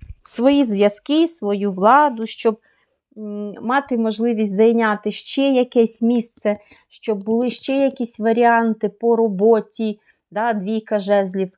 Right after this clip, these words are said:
Е, запропонуйте мені ще щось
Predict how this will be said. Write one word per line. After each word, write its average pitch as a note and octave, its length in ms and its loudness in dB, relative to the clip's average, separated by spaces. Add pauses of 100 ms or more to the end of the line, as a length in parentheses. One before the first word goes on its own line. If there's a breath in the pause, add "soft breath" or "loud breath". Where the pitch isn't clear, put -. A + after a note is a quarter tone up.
(320)
Е, - 320 -16
запропонуйте C4 760 0
мені A3+ 280 -2
ще A3+ 340 -4
щось F3+ 420 -8